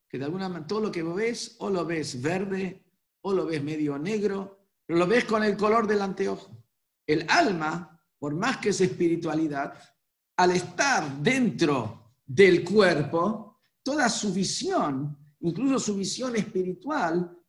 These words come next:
pasa por el filtro del cuerpo, ve las cosas a través del cuerpo. Cuando estamos, cada per-, una persona tiene que hablar de una idea,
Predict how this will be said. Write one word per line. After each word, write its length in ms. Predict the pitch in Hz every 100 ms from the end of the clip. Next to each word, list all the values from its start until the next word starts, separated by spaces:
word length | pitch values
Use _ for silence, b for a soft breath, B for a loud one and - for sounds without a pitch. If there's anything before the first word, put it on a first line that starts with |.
| _ -
pasa 760 | 427 233 - 180 180 208 - - _ _ _
por 200 | 233 226
el 120 | 226
filtro 460 | - 240 262 226 233
del 160 | 233
cuerpo, 500 | 220 277 214 - 120 123
ve 260 | 131 277
las 220 | 311 247 -
cosas 480 | - 302 220 196
a 100 | 202
través 320 | 185 214 247 226
del 180 | 226
cuerpo. 640 | - 277 277 - 139 113 _ _ _ _ _
Cuando 200 | - 190
estamos, 340 | 190 240 285 214
cada 320 | 214 214 190
per-, 120 | 190
una 220 | 190 202 180
persona 480 | 175 - 269 208 -
tiene 260 | 208 202
que 100 | 185
hablar 460 | 170 190 220 165 139
de 80 | 165
una 260 | 190 180
idea, 580 | 165 151 180 131 156 -